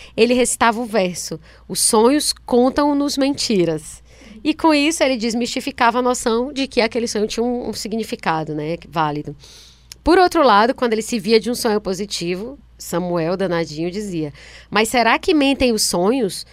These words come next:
Pois que está escrito que em um sonho eu falarei a ele", ou seja, Deus dizendo, né?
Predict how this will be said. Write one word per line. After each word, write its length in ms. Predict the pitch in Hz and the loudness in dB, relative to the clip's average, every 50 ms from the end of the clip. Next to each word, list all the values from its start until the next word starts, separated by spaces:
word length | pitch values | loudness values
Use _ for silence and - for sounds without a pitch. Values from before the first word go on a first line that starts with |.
| - - - - - - | -20 -20 -20 -20 -4 2
Pois 180 | 254 254 254 - | 2 2 2 2
que 120 | - 285 | -2 -6
está 280 | - - - 240 240 277 | -4 -2 0 2 2 2
escrito 560 | 302 - - - - 220 233 294 - - - | 0 -4 -8 -6 -4 -2 -2 -2 -2 -4 -6
que 240 | - - 240 226 202 | -4 0 2 4 4
em 260 | 208 269 330 339 311 | 4 4 4 4 2
um 60 | 302 | 2
sonho 640 | - - - - 220 214 202 208 220 226 269 269 233 | 0 0 2 4 4 6 6 6 6 6 6 6 6
eu 140 | 220 233 233 | 6 6 6
falarei 480 | - 254 240 240 226 214 208 196 202 | 4 4 6 6 6 6 6 6 6
a 180 | 220 254 294 269 | 6 6 8 8
ele", 280 | 226 208 202 190 175 170 | 8 8 8 6 4 0
ou 60 | 180 | -2
seja, 280 | - - 180 165 156 175 | -2 -2 -2 -2 -2 -4
Deus 380 | 175 170 180 180 190 214 233 202 | -2 0 2 2 4 4 2 0
dizendo, 480 | 208 220 190 208 180 170 165 160 160 | -2 -4 -2 -2 -2 -2 -2 -4 -6
né? 180 | 156 156 160 | -6 -6 -6